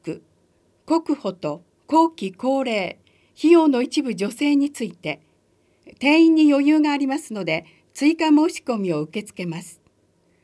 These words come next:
助成の条件など詳しくは、広報伊達七月号、八月号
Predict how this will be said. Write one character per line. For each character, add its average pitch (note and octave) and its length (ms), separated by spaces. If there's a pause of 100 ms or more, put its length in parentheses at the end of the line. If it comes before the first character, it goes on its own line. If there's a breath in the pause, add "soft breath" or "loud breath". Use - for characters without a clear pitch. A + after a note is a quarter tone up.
(380)
助 A#3 200
成 E4 240
の D#4+ 160
条 D#4 280
件 D4+ 300
な G#3+ 120
ど D#3 300
詳 D4 200
し F4+ 140
く G3+ 160
は、 D3+ 200 (640)
広 E4+ 260
報 F#3+ 200
伊 D#3+ 40
達 - 440 (100)
七 - 240
月 D4 320
号、 D3 360 (280)
八 A#3 280
月 F4 280
号 A3 200